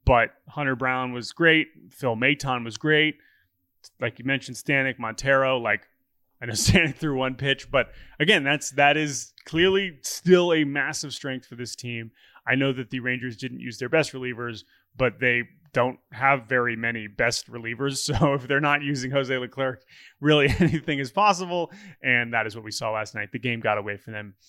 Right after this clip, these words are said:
in a big way. And now they have to play them again, uh, tonight.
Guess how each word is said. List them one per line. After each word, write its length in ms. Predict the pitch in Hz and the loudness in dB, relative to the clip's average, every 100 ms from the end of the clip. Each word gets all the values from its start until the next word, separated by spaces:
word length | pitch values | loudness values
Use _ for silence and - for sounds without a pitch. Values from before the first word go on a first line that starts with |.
| _ - | _ -12
in 100 | 120 | -6
a 40 | |
big 200 | 113 143 | 0 2
way. 220 | 151 226 208 | 2 2 2
And 120 | 147 | 0
now 200 | 170 180 | -2 -2
they 120 | 165 | -4
have 180 | 151 147 | -6 -8
to 80 | - | -12
play 200 | - 139 | -10 -8
them 140 | 135 | -8
again, 480 | 127 139 214 175 196 - _ _ 135 | -6 -4 -2 -4 -8 -16 _ _ -6
uh, 180 | 127 | -4
tonight. 440 | 123 - 135 117 | -4 -6 -2 -2